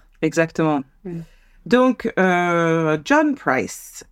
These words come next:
Speaker 1: il invite Catherine et ses quatre enfants à venir vivre chez lui, comme tous les hommes avant. Il pa-, il croit pas à ce qu'on lui dit d'elle. Euh, la seule chose, c'est que lui, il veut pas se marier.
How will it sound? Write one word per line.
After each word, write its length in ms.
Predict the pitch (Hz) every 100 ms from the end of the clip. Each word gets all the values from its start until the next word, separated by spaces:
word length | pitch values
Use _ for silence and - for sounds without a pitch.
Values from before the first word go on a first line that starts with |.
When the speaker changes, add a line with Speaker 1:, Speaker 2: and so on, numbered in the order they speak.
| -
Speaker 1:
il 340 | 196 208 202
invite 720 | 208 208 233 294 - 233 202
Catherine 560 | - 190 - - 226 220
et 40 |
ses 140 | 185 185
quatre 260 | 175 170
enfants 260 | 170 160 165
à 80 | 160
venir 300 | 143 139 139
vivre 320 | 139 131 147
chez 220 | - 220
lui, 280 | 247 370 359
comme 200 | - 156
tous 160 | - 143 147
les 180 | 143
hommes 160 | 143 143
avant. 380 | 180 220 285 311
Il 160 | 269
pa-, 240 | - 120 - -
il 80 | 139
croit 220 | - 127
pas 140 | 127
à 60 | 123
ce 60 |
qu'on 140 | - 127
lui 140 | 139
dit 120 | 131
d'elle. 360 | 123 220 302 330 - _ _ _ _ _ _ _ _ _ -
Euh, 320 | 165 165 160 160
la 160 | 196
seule 220 | 190 240
chose, 220 | 220 247 226
c'est 200 | 214 196
que 100 | 196
lui, 320 | 185 180 220
il 60 | 196
veut 100 | 202
pas 140 | 190
se 120 | 185 196
marier. 380 | 185 170 151